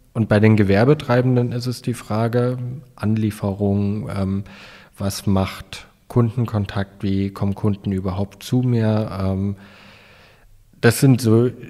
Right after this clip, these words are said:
stichpunktartig Sachen, die hier in den Gesprächen aufkommen. Ähm, und ich glaube, um das nochmal anzuknüpfen, worüber wir gerade gesprochen haben, ich glaube, dass es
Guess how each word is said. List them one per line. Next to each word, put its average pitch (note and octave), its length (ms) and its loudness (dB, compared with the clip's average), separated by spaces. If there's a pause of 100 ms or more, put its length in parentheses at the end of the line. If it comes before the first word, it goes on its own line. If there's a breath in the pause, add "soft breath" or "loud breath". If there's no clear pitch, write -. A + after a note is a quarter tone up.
stichpunktartig A2 1080 0
Sachen, A#2 680 -2
die A2 140 0
hier A2+ 120 2
in A2 80 2
den G#2 140 2
Gesprächen G2+ 560 -2
aufkommen. F#2+ 720 -8
Ähm, G2+ 400 2 (340)
und G#2+ 80 4
ich G#2+ 140 4
glaube, C#3 400 6
um A#2 320 2
das A#2 160 4
nochmal A2 640 4 (380 loud breath)
anzuknüpfen, A2+ 760 -2
worüber G#2 340 2
wir G2+ 120 2
gerade A#2+ 340 -2
gesprochen G#2+ 600 -4
haben, G2+ 600 0 (840)
ich G#2+ 80 -10
glaube, A#2+ 240 -2
dass A2 160 -6
es - 400 -10